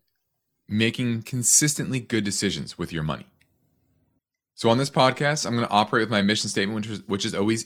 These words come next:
independent thinking and shared success, which means I'm not Cramer. I'm not banging bells and whistles. I'm not just following the latest trend.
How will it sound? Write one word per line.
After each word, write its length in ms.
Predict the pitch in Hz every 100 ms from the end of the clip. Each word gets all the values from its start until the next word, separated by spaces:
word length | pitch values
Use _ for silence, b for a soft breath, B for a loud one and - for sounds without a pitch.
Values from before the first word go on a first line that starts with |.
| -
independent 560 | 117 127 127 117 123
thinking 340 | 113 98 113 110
and 320 | 90 90 98
shared 340 | - 85 80 80
success, 560 | - - 175 110 -
which 220 | 107 -
means 440 | - 156 131 - - b b b b
I'm 160 | 104 120
not 160 | 131
Cramer. 440 | - 127 120 117 113
I'm 120 | 85
not 240 | 82 92 -
banging 280 | 113 113 110
bells 260 | 107 107
and 140 | 110 101
whistles. 400 | 98 - 95 92
I'm 120 | 80
not 200 | 76 73
just 220 | - 107
following 380 | - 110 110 117
the 80 | 113
latest 360 | 113 110 120
trend. 480 | - 92 82 80 82